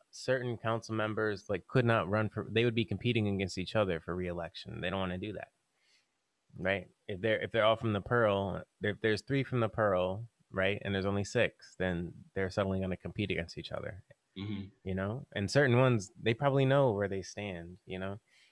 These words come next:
Speaker 2: Right.
Speaker 1: Especially if you have similar positionalities, you know, like, "Okay, I can't out whatever this guy or this, this girl, you know, this woman." And
Speaker 2: Mm-hmm.
Speaker 1: then you have, um, the situation where if you were to,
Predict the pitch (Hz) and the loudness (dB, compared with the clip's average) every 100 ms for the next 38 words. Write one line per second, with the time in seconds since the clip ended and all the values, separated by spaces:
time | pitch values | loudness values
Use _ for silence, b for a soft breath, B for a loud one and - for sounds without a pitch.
0 | _ - - 107 127 120 127 113 104 - | _ -8 -2 0 0 0 -2 -2 -4 -2
1 | 107 107 101 101 90 98 92 98 127 127 | -2 -2 -4 -8 -6 -6 -4 0 0 0
2 | 123 120 98 104 110 107 90 78 - 92 | -2 -4 -4 -2 -2 -2 -4 -6 -8 -8
3 | 92 87 90 92 - - 90 104 95 82 | -6 -6 -6 -12 -18 -16 -8 -4 -4 -4
4 | _ 92 92 87 _ - 98 101 98 95 | _ -2 -2 -4 _ -4 2 2 4 2
5 | 98 98 82 85 87 - _ _ _ _ | 0 -2 -8 -10 -12 -18 _ _ _ _
6 | - 92 95 - - 87 87 92 87 87 | -8 -6 -8 -10 -14 -12 -10 -6 -6 -6
7 | - - 92 90 104 _ 92 92 90 90 | -10 -12 -10 -10 -12 _ -14 -10 -10 -10
8 | 98 _ _ _ _ _ - 104 113 120 | -14 _ _ _ _ _ -4 0 0 0
9 | 120 71 92 98 104 101 92 - 90 90 | -4 -10 -12 -4 0 0 0 -2 0 0
10 | 90 85 98 - 82 - 87 87 95 - | -4 -8 -12 -18 -10 -2 -2 -2 -8 -2
11 | 98 92 - 92 87 87 80 - - 98 | 0 0 -2 -2 0 0 0 -6 -4 0
12 | 95 90 82 87 | 2 2 -2 -4